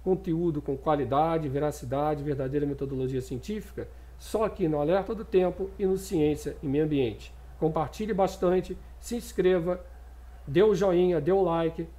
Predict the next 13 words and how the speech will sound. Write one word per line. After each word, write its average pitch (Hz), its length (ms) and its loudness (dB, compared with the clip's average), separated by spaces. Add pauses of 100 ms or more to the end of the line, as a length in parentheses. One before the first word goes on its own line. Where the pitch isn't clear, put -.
(300)
ative 196 400 -2
as 165 80 2
notificações. 170 960 0 (280)
Quem 170 140 0
puder 156 300 0
realizar 143 260 -2
essa 143 140 -8
colaboração, 147 760 0 (360)
link 151 340 0
já 151 120 2
está 139 420 0 (440)
na 139 140 -2
descrição, 139 640 -2